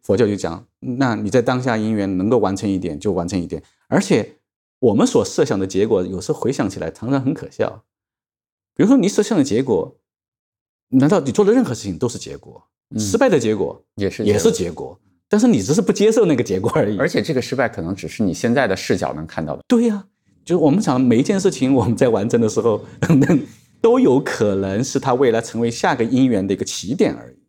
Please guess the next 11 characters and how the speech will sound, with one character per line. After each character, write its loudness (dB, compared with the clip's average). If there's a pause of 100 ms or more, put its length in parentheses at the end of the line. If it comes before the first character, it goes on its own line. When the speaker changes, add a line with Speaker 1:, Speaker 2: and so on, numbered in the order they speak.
(120)
Speaker 2:
嗯。 -6 (680)
Speaker 1:
它 0
怎 2
么 4
能 4
够 0
被 2
你 2
那 2
么 2
的 -2